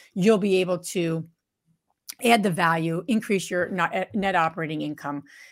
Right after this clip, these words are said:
and be able to, um, you know, especially now. I mean, we, we, we sold a property a year ago where, um, we, we tripled, you know, investors' return that, 'cause it was,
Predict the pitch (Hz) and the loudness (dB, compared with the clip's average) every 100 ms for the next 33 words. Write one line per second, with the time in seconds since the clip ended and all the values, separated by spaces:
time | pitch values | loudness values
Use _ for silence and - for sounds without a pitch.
0 | _ - 160 156 160 156 165 - 165 147 | _ -4 -2 -2 -2 -2 -4 -6 -8 -6
1 | 147 - - - - _ _ _ - 147 | -6 -6 -6 -6 -10 _ _ _ -8 -6
2 | - - 214 127 135 147 147 - 147 190 | -4 -4 -4 -2 2 2 0 -6 -10 -8
3 | 170 - - 160 143 196 190 185 165 - | -10 -10 -8 -8 -4 -2 0 0 0 6
4 | 165 - 156 151 151 - - 190 170 190 | 4 6 -2 -2 -6 -18 -10 -4 2 4
5 | 208 165 165 160 156 160 - _ 202 - | 4 4 2 2 0 -6 -20 _ -14 -14
6 | _ - 185 175 170 165 - 175 151 165 | _ -6 2 4 4 2 0 -4 -2 -4
7 | - _ 185 185 - 190 175 - 208 - | -8 _ -6 -6 -4 -6 -6 -4 -6 -4
8 | 165 156 - _ _ 180 160 151 160 156 | -6 -6 -10 _ _ -4 -2 -2 -2 -4
9 | - 147 139 135 147 139 - _ 175 - | -4 -8 -8 -8 -6 -6 -8 _ -6 -6
10 | _ - 175 160 160 - | _ -2 0 0 -2 -4